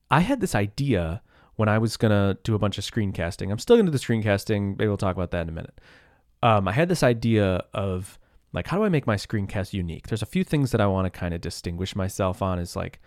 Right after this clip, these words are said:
one thing, I'll probably cave to this, so don't hold me to this, but I don't want, like, a really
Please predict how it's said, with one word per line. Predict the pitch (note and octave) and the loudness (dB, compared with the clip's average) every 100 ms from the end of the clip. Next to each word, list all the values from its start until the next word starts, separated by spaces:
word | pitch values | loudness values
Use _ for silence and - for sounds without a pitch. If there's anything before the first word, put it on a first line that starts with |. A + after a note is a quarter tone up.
| _ _ _ _ | _ _ _ _
one | C#3 F3 | 2 4
thing, | G3+ F#3+ - | 4 0 2
I'll | B2 | 2
probably | - D#3+ F#3+ F3+ | 4 2 2 0
cave | - G#2+ A2 - | 0 0 0 0
to | C#3 | 0
this, | D3 - | 0 -2
so | G#2+ | -2
don't | A#2 | 0
hold | B2 | 0
me | C3 | 0
to | B2+ C#3 | -2 -2
this, | D3 | -4
but | - A2+ | -2 -2
I | |
don't | - D3+ G#3 | 2 0 2
want, | F3 E3+ | 0 0
like, | - A#2+ | -2 -2
a | G#2 | -2
really | F2+ G2 G#2 G2+ G2 F#2+ | -2 -2 -2 0 -2 -2